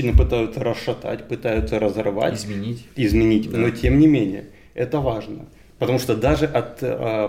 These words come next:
Speaker 1: протестантизма, будем откровенны, попахивает удобством для себя. И протестантская этика у нас возникла исключительно как обслуживающий капитализм,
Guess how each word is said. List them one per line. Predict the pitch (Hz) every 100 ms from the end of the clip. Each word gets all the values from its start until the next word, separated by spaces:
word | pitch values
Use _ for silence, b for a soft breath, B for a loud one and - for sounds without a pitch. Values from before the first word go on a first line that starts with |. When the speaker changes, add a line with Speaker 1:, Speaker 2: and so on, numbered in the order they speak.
| -
Speaker 1:
протестантизма, | 135 120 123 117 107 190 185 104 104
будем | 113 117 127
откровенны, | 120 127 123 101 - - - - -
попахивает | 127 127 127 117 - 101 95 98 -
удобством | - 104 127 143 - 107
для | 95 107
себя. | - 117 101
И | - 120
протестантская | 123 120 - 139 120 - 139
этика | 165 185 -
у | 120
нас | 120 -
возникла | 120 131 127 127
исключительно | 123 131 - - 147
как | 123 117 117
обслуживающий | - - 165 156 127 127 -
капитализм, | - - - 117 131 151 147 -